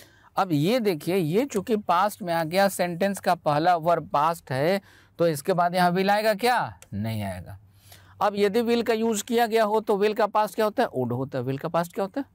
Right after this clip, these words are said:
वुड। will का पास्ट क्या होता है? वुड होता है। तो हम लोग इस will को किस में कन्वर्ट कर देंगे? will को कन्वर्ट कर देंगे वुड में। किस में? वुड में कन्वर्ट कर देंगे। ठीक है, अब इससे रिलेटेड आप ऑप्शन ढूंढ लीजिए, if he will, if he will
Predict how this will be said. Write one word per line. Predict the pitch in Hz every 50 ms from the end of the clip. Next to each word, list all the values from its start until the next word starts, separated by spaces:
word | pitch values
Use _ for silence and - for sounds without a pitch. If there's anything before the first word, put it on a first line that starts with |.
| _ _ -
वुड। | 92 80 76 80 78 - _ _ _ _ _ -
will | 120 127 123 127
का | 156
पास्ट | 151 165 165 165 175
क्या | - 185
होता | 185 180 285
है? | 285 - _ -
वुड | 104 104 92
होता | 87 95 90 - - 95
है। | 101 - - - - - - - - - _ -
तो | 180
हम | 208 214
लोग | 214 208 214
इस | 196
will | 196 190 202 208 202
को | 208 196
किस | 202 185 170
में | 208 202
कन्वर्ट | 202 214 202 202 208 202
कर | 202 214
देंगे? | 185 196 208 208 208
will | 202 202 196 196
को | 190 - 202 202 202 202 202 196 190 185 180 - _ _ _ _ -
कन्वर्ट | - 185 180 180 196 190 190
कर | - 208
देंगे | 190 180 202 196 196 202 - -
वुड | 131 120 104
में। | 104 120 117
किस | - 147 143 -
में? | 196 233 285 311 311 302 _ _ _ _ _ _ _ _ -
वुड | 110 110 101
में | 123 151 185 190
कन्वर्ट | - 120 101 98 92 95 90 -
कर | - 65
देंगे। | 64 - - - 107 - -
ठीक | - 160 180
है, | 214 208 - _ _ _ - - - - - - - - - - _ _ -
अब | 180 202 208
इससे | 202 202 196 185 - 220
रिलेटेड | 208 202 190 185 185 196 196 180
आप | 175 165 170 -
ऑप्शन | 143 143 139 143 - 135 127
ढूंढ | 107 131 165 175 180
लीजिए, | 180 175 185 185 - 165 175 175
if | - -
he | 139 135 120 160 170 170 151 135
will, | 151 156 120 104 78 57 - - - - - _ _ _ -
if | 143 147 - -
he | 175 226 262 285 - _ - -
will | 107 120 147 190 277